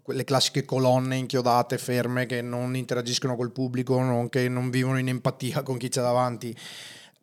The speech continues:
A maggior ragione se usi il microfono, cioè quella roba là, come dice Simone, è vero, m-, lo riconosco, ce l'ho sempre avuta naturale, ma sia che presento un karaoke, sia che mi metti in una serata techno. Ovviamente è difficile, cioè è come, ehm, ehm,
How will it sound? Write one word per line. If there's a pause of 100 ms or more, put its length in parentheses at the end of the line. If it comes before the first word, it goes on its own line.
A
maggior
ragione
se
usi
il
microfono,
cioè
quella
roba
là,
come
dice
Simone,
è
vero,
m-,
lo
riconosco,
ce
l'ho
sempre
avuta
naturale,
ma
sia
che
presento
un
karaoke,
sia
che
mi
metti
in
una
serata
techno. (1120)
Ovviamente
è
difficile,
cioè
è
come,
ehm,
ehm,